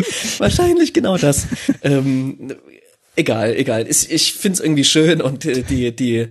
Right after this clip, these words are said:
Extended Arts sind jetzt ein bisschen größer. Eigentlich wollte ich noch ein bisschen über Set-Booster sprechen, aber das hebe ich mir auf für Kaltheim,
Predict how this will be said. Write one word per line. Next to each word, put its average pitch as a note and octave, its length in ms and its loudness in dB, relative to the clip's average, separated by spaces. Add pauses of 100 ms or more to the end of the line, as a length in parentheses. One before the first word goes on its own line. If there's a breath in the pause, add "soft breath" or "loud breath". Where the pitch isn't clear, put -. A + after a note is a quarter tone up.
Extended C3+ 500 -2
Arts B2+ 240 -2
sind C3 140 0
jetzt B2+ 160 -4
ein B2 60 -4
bisschen B2+ 220 0
größer. D#3+ 440 4 (600 loud breath)
Eigentlich D#3+ 320 4
wollte D#3+ 160 4
ich E3 60 -4
noch D3+ 140 0
ein C#3 80 -2
bisschen E3 180 0
über B2+ 140 2
Set-Booster B2+ 520 2
sprechen, C3 560 -2
aber C3+ 140 2
das D#3 140 0
hebe F3+ 100 6
ich E3 100 0
mir C#3 120 2
auf C#3+ 160 2
für C3 160 0
Kaltheim, B2+ 560 -2